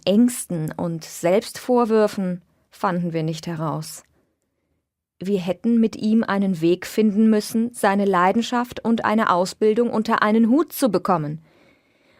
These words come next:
Ah, wir waren zu kleinlich. Wir haben ihm nicht genug Verständnis signalisiert.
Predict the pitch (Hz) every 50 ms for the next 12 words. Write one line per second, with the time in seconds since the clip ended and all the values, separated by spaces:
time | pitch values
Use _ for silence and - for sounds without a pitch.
0 | _ _ _ _ _ _ _ _ _ _ _ _ _ - 277 269 254 233 - -
1 | - - 233 226 214 214 220 208 220 226 208 208 - - 226 214 - - 180 180
2 | 185 202 208 202 185 165 160 156 - - - - _ _ _ _ _ _ _ _
3 | _ _ _ _ _ _ _ _ _ _ _ _ 226 254 247 220 233 247 247 262
4 | 254 - 247 240 240 226 262 311 - _ - 302 285 285 285 - - 269 262 262
5 | - 214 233 262 262 285 277 247 - 220 190 180 180 175 165 170 170 165 170 170
6 | 165 156 165 160 -